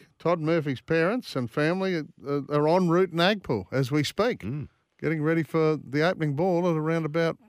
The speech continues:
Speaker 1: two o'clock this afternoon,
Speaker 2: Yeah,
Speaker 1: our
Speaker 2: well,
Speaker 1: time.
Speaker 2: they'll have a bit more time than that, won't they? He won't be bowling yet.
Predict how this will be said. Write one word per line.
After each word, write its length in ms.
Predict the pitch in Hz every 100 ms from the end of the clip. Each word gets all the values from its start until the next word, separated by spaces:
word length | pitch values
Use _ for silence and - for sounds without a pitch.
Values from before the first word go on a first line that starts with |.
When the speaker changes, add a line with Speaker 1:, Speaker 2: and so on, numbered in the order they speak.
| _
Speaker 1:
two 160 | 190 185
o'clock 340 | - 185 -
this 160 | 139 -
afternoon, 480 | 190 - 160 -
Speaker 2:
Yeah, 120 | 131 -
Speaker 1:
our 40 |
Speaker 2:
well, 100 | 90
Speaker 1:
time. 100 | 92
Speaker 2:
they'll 140 | 98 110
have 120 | 80
a 60 |
bit 200 | 92 170
more 180 | 107 87
time 260 | 95 92 92
than 100 | 90
that, 140 | 131
won't 160 | 135 180
they? 120 | 123 - _ _ -
He 100 | 113
won't 200 | 120 110
be 80 | 90
bowling 400 | 113 104 95 123
yet. 240 | 151